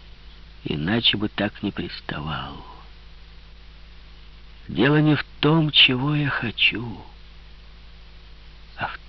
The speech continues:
том, какая есть возможность. Какая возможность? Не знаю. Итак,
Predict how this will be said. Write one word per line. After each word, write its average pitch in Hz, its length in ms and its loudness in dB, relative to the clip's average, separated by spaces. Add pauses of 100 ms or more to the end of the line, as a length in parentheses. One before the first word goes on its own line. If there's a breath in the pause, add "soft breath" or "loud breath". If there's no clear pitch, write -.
том, 120 480 -4 (1000)
какая 120 600 0
есть 104 500 -6
возможность. 73 1200 -8 (2000)
Какая - 400 -2
возможность? - 680 -8 (2000)
Не - 360 -8
знаю. 78 600 -8 (2250 soft breath)
Итак, - 380 -4